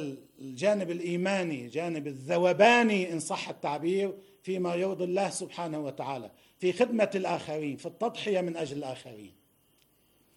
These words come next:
شوفوا ملا نظام، آه، بال-، بالقيم وبالمفاهيم عملوا رسول الله صلى الله عليه وآله وسلم. إذا بنجي بنسأل: من أعلى الناس شأنا ومقاما عند الله سبحانه وتعالى؟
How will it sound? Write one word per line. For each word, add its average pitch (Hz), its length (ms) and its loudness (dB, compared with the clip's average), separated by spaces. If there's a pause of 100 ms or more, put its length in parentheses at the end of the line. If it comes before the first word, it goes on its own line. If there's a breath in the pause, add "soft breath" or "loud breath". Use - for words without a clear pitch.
(680 soft breath)
شوفوا 269 340 0
ملا 240 560 4 (260)
نظام، 214 600 0 (880)
آه، 151 260 2
بال-، 143 260 -6
بالقيم 185 640 4
وبالمفاهيم 160 920 -2 (260 loud breath)
عملوا 156 400 -2
رسول 143 220 -8
الله 147 160 -4
صلى 135 280 -6
الله 135 280 -4
عليه 123 260 -6
وآله 120 200 -6
وسلم. 110 440 -10 (1200 soft breath)
إذا 180 140 0
بنجي 214 260 0
بنسأل: 202 540 0 (100)
من 220 400 0
أعلى 185 420 0
الناس 202 500 0
شأنا 190 320 0
ومقاما 180 760 -2
عند 165 180 -2
الله 160 260 -2
سبحانه 135 440 -10
وتعالى؟ 117 440 -16